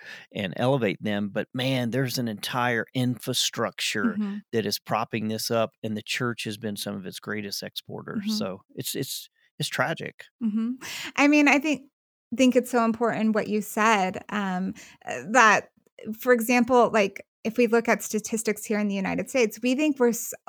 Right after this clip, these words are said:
Speaker 2: so often we think we're the best and we're so far above this. And, but, I mean, trafficking happens here.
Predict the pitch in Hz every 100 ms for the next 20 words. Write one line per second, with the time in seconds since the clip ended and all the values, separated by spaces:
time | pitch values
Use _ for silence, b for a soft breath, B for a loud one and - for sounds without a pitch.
0 | 233 - 311 - 226 226 214 196 208 208
1 | 202 214 196 190 165 - - - 165 196
2 | - 202 208 - 160 175 113 - - 101
3 | - - 214 B B - 240 240 214 -
4 | 214 233 226 208 196 202 233 233 185 -
5 | 185 180 170